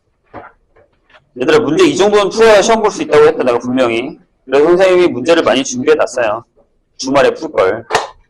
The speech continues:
아니, 어떻게 시험 보려고 이럴까? 음. 큰일 났네. 백팔십일 번 보시죠. 어, 물론 수능 특강도 중요해요.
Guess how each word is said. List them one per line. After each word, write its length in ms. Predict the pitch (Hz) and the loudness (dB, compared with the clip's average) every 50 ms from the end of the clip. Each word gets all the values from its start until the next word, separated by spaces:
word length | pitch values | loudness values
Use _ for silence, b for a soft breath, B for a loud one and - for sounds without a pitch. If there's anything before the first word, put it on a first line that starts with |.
| _ _ _ _ _ _ _ _ _ _ _ _ _ _ - | _ _ _ _ _ _ _ _ _ _ _ _ _ _ -10
아니, 200 | 113 123 120 - - | -10 -10 -8 -6 -6
어떻게 240 | 185 180 196 202 | -4 -2 -2 -2
시험 200 | 190 196 202 185 | -2 -2 -2 -2
보려고 300 | 165 165 160 156 143 127 120 | 0 2 2 2 2 2 2
이럴까? 520 | 113 113 110 - 151 165 190 - - _ _ _ _ _ _ _ _ _ _ _ _ - 127 | 2 0 0 2 0 -2 -2 -4 -8 _ _ _ _ _ _ _ _ _ _ _ _ -12 -8
음. 320 | 135 156 165 165 160 - _ _ _ _ _ _ _ _ _ _ _ _ _ _ _ _ _ - - - _ _ _ _ _ _ _ _ _ _ _ _ _ _ _ _ _ - - - | -6 -6 -6 -6 -8 -12 _ _ _ _ _ _ _ _ _ _ _ _ _ _ _ _ _ -16 -16 -16 _ _ _ _ _ _ _ _ _ _ _ _ _ _ _ _ _ -20 -20 -10
큰일 220 | - 147 147 139 | -6 -4 -2 -2
났네. 460 | 131 120 127 139 143 143 143 143 - - _ _ - - _ _ _ _ _ _ _ _ _ _ _ _ _ _ _ _ _ _ _ _ - - - - - - _ _ _ - 226 226 - - | -2 0 2 2 2 2 2 -2 -6 -16 _ _ -20 -20 _ _ _ _ _ _ _ _ _ _ _ _ _ _ _ _ _ _ _ _ -20 -20 -20 -20 -20 -20 _ _ _ -6 -6 -6 -6 -6
백팔십일 540 | - 156 170 196 190 175 175 175 175 180 180 | -10 -8 -6 -4 -6 -4 -2 0 0 0 0
번 160 | 180 175 - | 0 -2 -2
보시죠. 420 | - 110 - - - - - - _ _ _ _ _ _ _ _ _ _ _ - - - _ _ _ _ _ _ _ _ _ - _ _ _ _ _ _ - - - - - - _ _ _ _ _ - | -4 -6 -8 -12 -18 -20 -20 -20 _ _ _ _ _ _ _ _ _ _ _ -20 -20 -20 _ _ _ _ _ _ _ _ _ -20 _ _ _ _ _ _ -20 -20 -18 -18 -18 -18 _ _ _ _ _ -8
어, 100 | - 127 | -6 -6
물론 560 | 123 131 147 175 180 165 156 170 170 147 127 | -2 0 0 2 4 4 4 2 2 0 -4
수능 220 | - 202 208 220 202 | -4 -4 -4 -4 -4
특강도 840 | - - 220 220 202 190 185 180 180 175 165 139 113 95 87 - - _ _ _ _ _ _ _ _ - - - - - | -2 -2 0 0 0 0 0 0 0 0 0 -2 -4 -6 -10 -14 -18 _ _ _ _ _ _ _ _ -18 -18 -18 -16 -8
중요해요. 880 | - 156 165 175 180 196 190 185 156 156 165 156 127 101 - - _ | -4 -4 -2 0 2 2 2 2 2 2 0 -2 -4 -6 -12 -16 _